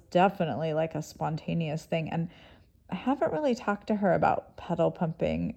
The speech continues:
At what point in a relationship with a friend do you bring up pedal pumping? I'm curious. Or do you never talk about it? Or at some point do you say, like, Yeah, like, I'm really into this thing called pedal pumping, and, you know, you kinda try to describe it, and if so, how? I'm so curious.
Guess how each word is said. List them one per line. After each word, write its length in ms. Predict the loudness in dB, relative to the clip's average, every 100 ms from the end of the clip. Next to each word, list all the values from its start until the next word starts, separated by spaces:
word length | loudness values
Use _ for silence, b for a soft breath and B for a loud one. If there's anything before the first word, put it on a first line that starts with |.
| -2
At 140 | 2 6
what 180 | 6 4
point 300 | 0 -2 0
in 140 | 2
a 80 | 4
relationship 800 | 4 4 2 0 4 6 6 4
with 160 | 2 2
a 40 |
friend 640 | 2 4 6 4 2 -2 -4 B B B -2
do 100 | 2
you 440 | 2 4 4 4
bring 360 | 2 2 2 4
up 220 | 4 2
pedal 300 | 0 2 2
pumping? 400 | 0 -2 -4 -4
I'm 160 | -2 -2
curious. 500 | 0 2 2 2 6
Or 80 | 6
do 100 | 8
you 160 | 8
never 440 | 6 6 6 6 4
talk 260 | 0 -2
about 300 | -2 0 2
it? 160 | 2 2
Or 160 | 6 6
at 140 | 4
some 180 | 0 2
point 320 | 2 0 0
do 80 | 0
you 120 | 0
say, 340 | 2 4 6
like, 440 | 6 4 2 0 b b b b _ -4
Yeah, 480 | 0 2 2 2
like, 180 | 0 0
I'm 100 | -2
really 260 | 0 0 2
into 1080 | 2 0 0 2 6 8 8 6 6 4 0 B B -4
this 200 | -4 -2
thing 220 | -2 0
called 320 | 0 0 -2 -4
pedal 380 | -2 2 2
pumping, 600 | 0 -4 -4 -2 0 -2 -2
and, 360 | -2 -2 -4 -6
you 120 | -4
know, 100 | -4
you 80 | -4
kinda 260 | -2 -2
try 180 | -2 0
to 100 | 0
describe 520 | 0 -4 0 2 6
it, 140 | 6 6
and 120 | 4
if 100 | 0
so, 220 | 2 2
how? 480 | 0 -2 4 6 6
I'm 160 | 2 0
so 180 | 0
curious. 580 | 0 -2 0 2 2 -2